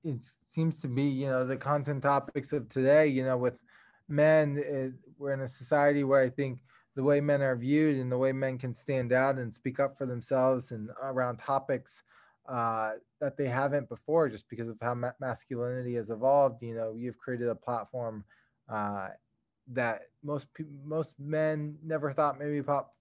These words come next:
thought possible that they could have for themselves. So I think that you are serving, uh, a really special way, uh, for expression. Uh,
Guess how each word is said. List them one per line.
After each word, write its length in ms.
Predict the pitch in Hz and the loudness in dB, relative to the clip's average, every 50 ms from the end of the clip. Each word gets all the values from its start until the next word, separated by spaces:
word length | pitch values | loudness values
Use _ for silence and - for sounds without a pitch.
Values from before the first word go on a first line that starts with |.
| _ | _
thought 240 | - 147 135 117 - | -2 0 0 -2 -2
possible 380 | 139 143 147 143 - - 123 117 | -2 -2 -2 -2 -4 -4 -4 -4
that 140 | 113 - - | -4 -4 -6
they 120 | 135 127 | -8 -6
could 300 | 127 127 117 104 101 101 - | -6 -6 -6 -8 -8 -12 -12
have 400 | 113 120 131 135 135 131 117 - | -10 -8 -6 -4 -4 -6 -6 -8
for 100 | - 127 | -8 -8
themselves. 640 | 117 110 107 98 - - 117 110 107 104 95 - - _ _ _ _ _ _ _ _ | -8 -8 -10 -10 -6 -4 -2 -2 -2 -2 -4 -8 -14 _ _ _ _ _ _ _ _
So 180 | - 139 135 | -2 0 2
I 80 | 131 127 | 2 2
think 380 | 131 151 147 139 135 127 - _ _ _ _ _ _ _ _ - | 0 -2 -4 -4 -6 -8 -12 _ _ _ _ _ _ _ _ -6
that 160 | 127 127 131 | -4 -2 0
you 160 | 127 127 127 | 0 2 2
are 180 | 127 131 131 123 | 2 2 2 0
serving, 640 | - - 139 127 123 120 123 123 120 110 110 113 113 113 | -2 -4 -2 -2 -2 -2 -2 -4 -6 -8 -10 -12 -14 -12
uh, 360 | 117 110 107 107 107 107 104 107 107 - 139 | -12 -10 -10 -10 -10 -10 -12 -14 -12 -10 -8
a 40 | |
really 420 | 131 123 120 123 120 117 117 113 107 | -4 -2 0 0 0 0 -2 -4 -8
special 600 | - - - _ 139 123 104 - - 127 113 107 | -12 -16 -6 _ -2 -2 -2 -4 -8 -8 -6 -6
way, 440 | 110 110 110 110 110 107 107 101 - _ - | -4 -4 -4 -4 -4 -6 -6 -10 -14 _ -12
uh, 340 | 113 113 107 107 107 104 101 - | -8 -8 -6 -6 -8 -8 -10 -10
for 160 | _ - 113 104 | _ -4 -4 -4
expression. 800 | 104 - - - - 117 107 110 - - 120 110 101 95 92 - _ - - _ _ _ _ - _ - | -6 -10 -12 -6 -4 -4 -4 -4 -6 -10 -12 -12 -12 -12 -14 -16 _ -20 -20 _ _ _ _ -20 _ -10
Uh, 220 | 143 135 131 127 | -6 -6 -4 -4